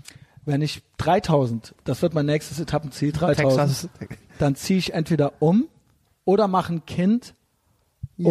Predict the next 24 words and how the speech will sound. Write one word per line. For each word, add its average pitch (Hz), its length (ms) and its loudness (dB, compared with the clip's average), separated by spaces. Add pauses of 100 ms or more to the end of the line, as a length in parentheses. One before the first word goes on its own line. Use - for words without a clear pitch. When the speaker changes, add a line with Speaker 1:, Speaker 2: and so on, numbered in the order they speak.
Speaker 1:
oder, 170 720 4
äh, 156 40 4
mach 160 300 0
eine, 160 80 2 (540)
äh, 131 40 -8
wöchentliche 143 460 -2
YouTube-Show. 127 680 -4 (720)
Speaker 2:
Nice. 101 160 -6
Speaker 1:
Das 110 80 -8
könnte, 156 260 0
das 151 200 0
könnte, 180 340 2 (140)
könnt 190 180 0
ihr 185 80 4
dann 165 140 2
abstimmen, 165 460 -2
dann 160 100 -2
mache 151 160 0
ich 147 100 -8
das, 170 220 -4
was 156 120 -2
Speaker 2:
Also, 175 60 0
Speaker 1:
ihr 156 100 -2
sagt. 131 320 -4